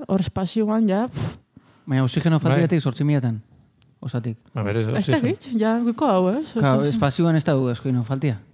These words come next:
Speaker 2: Bueno, baldin bazo kapsula baten barruan,
Speaker 3: Hor
Speaker 2: ostera,
Speaker 3: dago
Speaker 2: bai.
Speaker 3: gravitate falta.
Speaker 2: Ja,
Speaker 3: Orduan,
Speaker 2: bai.
Speaker 3: mm,
Speaker 2: Mikrogravitatea.
Speaker 3: ja, ez dakit bultzada kontuak nola
Speaker 1: Hobeto.
Speaker 3: kudeatuko diren.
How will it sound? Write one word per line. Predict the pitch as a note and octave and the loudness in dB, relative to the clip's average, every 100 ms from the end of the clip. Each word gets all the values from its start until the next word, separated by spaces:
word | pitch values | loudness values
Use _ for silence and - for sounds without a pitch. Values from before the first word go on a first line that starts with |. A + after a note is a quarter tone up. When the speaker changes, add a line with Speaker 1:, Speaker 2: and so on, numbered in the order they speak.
| _ | _
Speaker 2:
Bueno, | - A#2+ | 0 0
baldin | A#2+ B2+ B2 | 2 0 2
bazo | A#2 | 0
kapsula | A#2+ C3 B2+ A2+ | -2 -2 0 0
baten | E3 | 0
barruan, | A#2+ B2 | 0 0
Speaker 3:
Hor | G#2+ | 0
Speaker 2:
ostera, | G#2+ A#2+ | 2 2
Speaker 3:
dago | B2+ B2 | 2 0
Speaker 2:
bai. | |
Speaker 3:
gravitate | A#2+ G#2+ A2 G#2+ G2 | 0 -2 -2 -4 -4
falta. | G#2 A2+ - - - F3+ | -4 -6 -10 -14 -12 -4
Speaker 2:
Ja, | F#3 | -2
Speaker 3:
Orduan, | - G#2 A2 | 0 0 0
Speaker 2:
bai. | B2 | 2
Speaker 3:
mm, | A#2 A#2 A#2 A#2 A#2 A2 G#2 G2 G2 - | 2 0 -2 -2 -2 -4 -4 -6 -10 -6
Speaker 2:
Mikrogravitatea. | C#3 C3 B2+ A#2+ A#2+ A#2+ B2+ A2 | -2 0 2 4 2 2 0 -2
Speaker 3:
ja, | G#2 | -4
ez | - | -8
dakit | G2 G#2+ A2 F#2+ F#2+ F#2 - _ _ - - - - - - _ - | -12 -10 -10 -8 -10 -14 -20 _ _ -20 -20 -20 -20 -20 -20 _ -4
bultzada | B2 A2+ B2 A#2 | -2 0 -2 0
kontuak | G#2+ A2 A#2 G#2+ G#2 | 0 -2 0 0 0
nola | G#2+ G2+ F#2+ F#2+ F#2+ | -2 -2 -4 -6 -4
Speaker 1:
Hobeto. | G3 F#3 F#3+ B2 | 0 2 4 4
Speaker 3:
kudeatuko | F#3 F#3+ A2 | 2 2 0
diren. | G#2 B2+ B2 | 0 0 -4